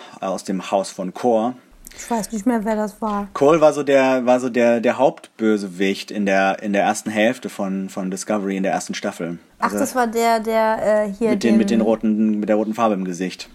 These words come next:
Speaker 2: Genau, der den anderen, äh, umgebracht hat.
Speaker 1: Genau. Und das Lustige ist, dass der vom gleichen Schauspieler gespielt wird wie Kol.
Speaker 2: Oh,
Speaker 1: Also er
Speaker 2: sneaky.
Speaker 1: spielt jetzt seinen eigenen Vater. Das hatten wir bei Star Trek ja schon öfter,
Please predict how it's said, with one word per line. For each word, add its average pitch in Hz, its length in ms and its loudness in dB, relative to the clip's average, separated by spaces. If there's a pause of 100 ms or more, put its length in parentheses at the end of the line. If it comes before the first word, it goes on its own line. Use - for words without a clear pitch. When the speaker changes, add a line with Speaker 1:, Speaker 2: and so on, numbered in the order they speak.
(180)
Speaker 2:
Genau, 226 240 0
der 220 160 0
den 226 140 -2
anderen, 220 400 -2
äh, 202 280 0
umgebracht 190 560 -4
hat. 202 220 -8 (100)
Speaker 1:
Genau. 92 340 2 (400)
Und 113 220 0 (140)
das 120 160 0
Lustige 160 420 2
ist, 156 240 0
dass 139 140 -4
der 131 120 2
vom 123 140 -4
gleichen 123 260 2
Schauspieler 127 460 0
gespielt 95 460 -2
wird 87 360 -2
wie 87 220 -4
Kol. 80 480 -4 (280)
Speaker 2:
Oh, 403 960 2 (100)
Speaker 1:
Also 262 220 4
er 269 220 4
Speaker 2:
sneaky. 302 340 0
Speaker 1:
spielt 196 220 0
jetzt - 120 -2
seinen - 160 2
eigenen 117 280 2
Vater. 131 320 2
Das 143 120 -6
hatten 165 120 2
wir 160 80 4
bei 147 100 2
Star 131 200 4
Trek 143 140 -8
ja 139 80 0
schon 127 200 -4
öfter, 170 440 2